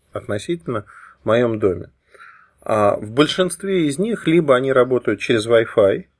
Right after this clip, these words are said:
от Bluetooth устройств я отказался, либо в них,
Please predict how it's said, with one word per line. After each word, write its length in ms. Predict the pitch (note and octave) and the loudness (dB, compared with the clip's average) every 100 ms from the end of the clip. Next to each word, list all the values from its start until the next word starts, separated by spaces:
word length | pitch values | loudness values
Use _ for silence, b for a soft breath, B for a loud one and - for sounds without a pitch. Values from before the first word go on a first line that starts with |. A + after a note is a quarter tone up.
| _ _ _ _ - | _ _ _ _ -4
от 140 | G#2+ | -4
Bluetooth 480 | G#2+ A#2+ B2+ C#3+ - | 0 -2 0 -2 -2
устройств 400 | - B2+ A2+ - | -2 0 0 0
я 100 | A#2 | 0
отказался, 800 | G#2+ - G#2+ G2 G2 F2+ - D#3 E3+ B B B B | 0 2 0 2 -2 -4 -8 -12 -12 B B B B
либо 260 | G3 A#3+ F#3 | 0 2 2
в 140 | C3+ | 2
них, 420 | C#3 G3+ G#3+ - | 2 2 -2 -10